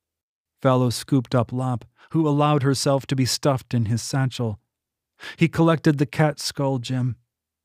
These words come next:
It glowed a lovely emerald green, while Elysian's shone a pure white. He bundled them together so that the cat and queen could be together, then added this to the satchel where Lop could be close to them.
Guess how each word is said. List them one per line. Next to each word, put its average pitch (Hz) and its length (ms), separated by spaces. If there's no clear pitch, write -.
It 160 120
glowed 156 320
a 156 40
lovely 156 560
emerald 117 440
green, 117 480
while 135 240
Elysian's 131 760
shone 120 360
a 120 80
pure 120 360
white. 110 340
He 160 140
bundled 151 460
them 147 160
together 139 520
so 143 200
that 131 200
the 147 80
cat 151 420
and 143 160
queen 139 380
could 135 180
be 127 160
together, 117 520
then 147 240
added 139 380
this 143 280
to - 140
the 120 140
satchel 117 560
where 120 200
Lop 123 340
could 120 180
be 120 100
close 113 380
to - 120
them. 92 260